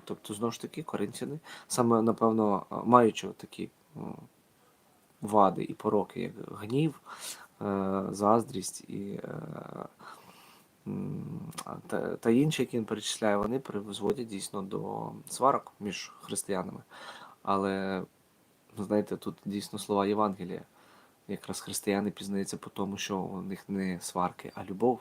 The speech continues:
Христос і каже: "Чи коли я прийду серед вас, християн, я знайду?"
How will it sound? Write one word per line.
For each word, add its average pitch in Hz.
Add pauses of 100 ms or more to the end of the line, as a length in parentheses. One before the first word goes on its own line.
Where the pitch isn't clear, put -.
(400)
Христос -
і 98
каже: 110
"Чи -
коли 98
я 98
прийду 98 (220)
серед -
вас, 117
християн, 104
я 104
знайду?" 101